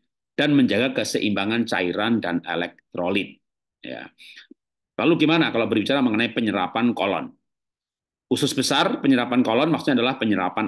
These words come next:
air dan elektrolit tadi, ya, sehingga, eh, waktu dikeluarkan dari tubuh kita, B A B itu akan enak, ya, termasuk juga kalau misalnya ada gas-gas yang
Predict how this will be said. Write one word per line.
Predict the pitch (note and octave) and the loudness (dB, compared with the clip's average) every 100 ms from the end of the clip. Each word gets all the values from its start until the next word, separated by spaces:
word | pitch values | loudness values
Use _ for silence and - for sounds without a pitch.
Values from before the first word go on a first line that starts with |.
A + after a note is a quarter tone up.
| F2+ | -2
air | G#2+ B2+ | 0 0
dan | A2 G#2+ C3+ C#3 - | -2 2 2 0 -6
elektrolit | F2 F2 - E2+ F2+ | -6 -4 -4 -4 -4
tadi, | - G2 F#2 E2+ - | -2 -2 -2 -4 -8
ya, | - E2 | -8 -6
sehingga, | G2+ D2+ D#2+ D#2+ B2+ D#3 D#3+ - - _ _ _ _ - | -4 -6 -4 -2 0 -2 -4 -14 -20 _ _ _ _ -8
eh, | D#2 E2+ E2+ D#2+ D#2 C2+ - _ A#2 | -4 -2 -2 -2 -2 -6 -10 _ -6
waktu | G#2+ - C3 | -2 0 0
dikeluarkan | C3 A2 G2 F2 G#2 F#2+ | 0 0 0 -2 -4 -2
dari | F2 E2+ F2+ F2+ F2 - - _ _ _ _ _ _ | -2 -2 0 2 2 0 -6 _ _ _ _ _ _
tubuh | D3 C3 B2+ | -2 2 2
kita, | A3 C3+ B2+ E3 - - | 2 2 0 -2 -8 -6
B | F#2 - | -4 -2
A | E2+ | -4
B | F#2 F#2 E2 | -2 0 0
itu | F2+ C#3 C#3+ C#3+ | 0 2 2 0
akan | - D#2+ - G2 G2+ G#2 - | -6 -10 -6 -2 -2 -4 -6
enak, | D#2 D#2+ C2 - _ _ | -8 -6 -8 -12 _ _
ya, | C#2 C2+ F#2+ | -12 -8 -8
termasuk | - D#2+ E2+ F#2 | -6 -6 -6 -6
juga | - E2+ B2 D#3 - - _ _ | -6 -4 -2 -2 -4 -12 _ _
kalau | _ E2 | _ -4
misalnya | F2+ F2 E2+ G#2 - | -2 -2 -2 -2 -4
ada | E2 D#2+ | -6 -6
gas-gas | - E2 - - A#2+ - - - - | -4 -6 -4 -4 -2 -2 -6 -12 -8
yang | F#2 F#2+ | -4 -4